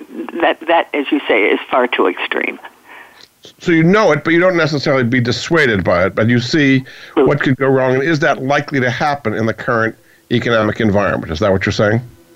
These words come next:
Speaker 1: Yes, and you can say to yourself, "Whoa, that's most unlikely under this particular, you know, economic, uh, situation." So, um,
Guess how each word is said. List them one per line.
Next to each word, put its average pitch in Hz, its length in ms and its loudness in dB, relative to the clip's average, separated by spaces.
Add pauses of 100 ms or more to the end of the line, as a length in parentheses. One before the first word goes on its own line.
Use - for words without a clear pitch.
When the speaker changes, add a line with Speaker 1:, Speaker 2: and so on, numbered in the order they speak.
(420)
Speaker 1:
Yes, - 220 2 (240)
and 156 120 -2
you 165 120 4
can 156 280 -2
say 160 180 4
to 151 60 -2
yourself, 147 460 2
"Whoa, 214 420 2
that's - 280 2 (600)
most 214 640 2
unlikely 143 840 2 (280)
under 165 420 4 (320)
this 139 280 -2 (200)
particular, 123 840 0 (100)
you 110 140 0
know, - 280 -2
economic, 123 580 -2 (360)
uh, - 300 -4 (220)
situation." - 640 0 (260)
So, - 200 2 (600)
um, 123 380 0